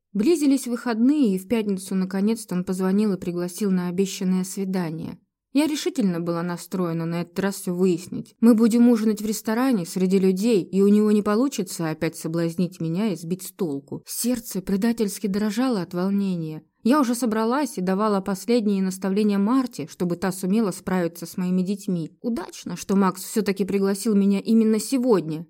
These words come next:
ведь завтра подруга с сыном рано утром улетали на море, и тогда уже я точно не нашла бы, с кем оставить дочек. Хотя через несколько дней прилетали родители, но мне было бы довольно сложно объяснить маме,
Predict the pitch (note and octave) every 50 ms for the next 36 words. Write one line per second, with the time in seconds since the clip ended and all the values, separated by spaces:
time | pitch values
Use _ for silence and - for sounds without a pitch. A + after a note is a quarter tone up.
0 | _ - F3+ G3+ F3 E3 E3+ G3 A3 C#4 C#4 - A#3 G3+ - F#3 F#3 F#3 G3 A3+
1 | A#3+ A3 F3+ D3 - - _ - - - - A3 B3 C4+ C4+ G3+ F3+ E3+ F3+ F#3
2 | F3+ F3+ F3 G3 B3 C#4 C#4 B3 G#3 F#3+ F#3 F3+ F#3 F#3 - A#3 B3+ D4 C4 A#3
3 | A#3 C4+ C#4+ D4 C#4 G#3+ E3+ D3+ A#2+ - - - - F#3+ - G#3 G#3+ A3 A#3+ A#3+
4 | A#3 A3 G#3+ A3+ A3+ A3+ A3+ A3+ D#4 D#4 D4 - - E3+ D#3+ E3 E3 E3 E3 E3
5 | - F#3+ E3+ D#3+ D#3+ D#3+ - - E3+ E3 E3 D#3+ - - - E3+ E3 E3 E3 F3
6 | E3+ E3+ E3 D#3 - - - _ _ _ _ _ - - D4 D4 - A4 G#4+ -
7 | B3+ G#3+ G#3+ G#3 A#3+ B3 A#3 - A#3+ G#3 - A3 G#3 G#3+ C4 D4 D4+ C#4 - G3
8 | F#3 F#3 F#3 F#3+ G#3+ G3+ G3 F#3 F#3 F#3+ F#3+ F#3+ G3+ C4 C#4 - - F3+ D3+ D3
9 | F#3 G#3+ A3+ A#3+ B3 B3+ A#3 A3 B3 A#3+ A#3 A3+ G#3+ A3+ G#3+ A3 A3+ A3+ B3 B3
10 | A#3+ B3+ C4+ - - C4+ B3+ A3+ F#3 D#3+ D#3 - D#3+ D#3 D#3 D#3 D#3+ E3 F3+ F3
11 | - F#3+ F3 - - A3 C4 D#4 F4+ F4 B3 E3 C#3+